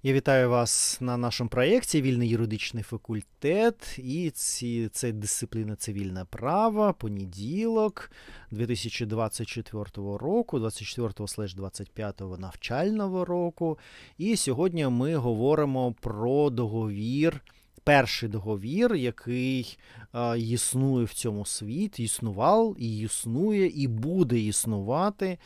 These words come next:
завжди. Це договір, е, дарування. Ну, сьогодні, якщо як, ну, як у лю-, у людей по-, з'явилися гроші, все на гроші, ти мені, я тобі,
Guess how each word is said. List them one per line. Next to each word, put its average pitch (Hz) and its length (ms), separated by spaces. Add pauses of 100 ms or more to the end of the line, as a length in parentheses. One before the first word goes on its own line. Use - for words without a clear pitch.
(340)
завжди. 156 800
Це 151 400
договір, 113 880 (840)
е, 127 140
дарування. 98 840 (1600)
Ну, 202 260
сьогодні, 214 760
якщо 160 500
як, 143 420
ну, 135 160
як 123 260
у 123 200
лю-, 127 460
у 120 140
людей 127 440
по-, 117 400
з'явилися 120 760
гроші, 220 920
все 127 300
на 117 160
гроші, 180 800
ти 113 160
мені, 110 500
я 107 160
тобі, 208 720